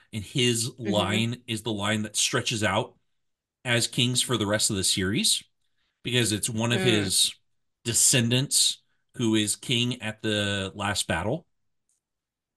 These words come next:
Speaker 2: Mm.
Speaker 1: But, so humans are always in a, there's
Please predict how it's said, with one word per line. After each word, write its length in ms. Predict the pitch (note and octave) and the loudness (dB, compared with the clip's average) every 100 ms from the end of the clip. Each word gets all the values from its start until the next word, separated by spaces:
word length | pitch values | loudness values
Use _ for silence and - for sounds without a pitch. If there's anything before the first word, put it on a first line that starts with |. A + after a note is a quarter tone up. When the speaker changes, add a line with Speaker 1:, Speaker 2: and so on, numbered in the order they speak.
| - | -6
Speaker 2:
Mm. 240 | F#3+ E3+ | -4 -2
Speaker 1:
But, 180 | D3+ - _ _ _ - | -4 -10 _ _ _ -2
so 240 | - C3+ | 2 2
humans 400 | B2 F#3+ G3+ G3 | 2 2 4 4
are 180 | C#3 - | 2 4
always 760 | A#2+ C3 C3 A2+ A2 - - - | 4 6 6 4 4 2 0 -4
in 160 | A#2+ | -4
a, 380 | A2+ G2 F#2+ F#2 _ _ _ _ _ _ _ _ _ - | -2 -2 -4 -6 _ _ _ _ _ _ _ _ _ -6
there's 260 | C#3 C#3 | -4 -2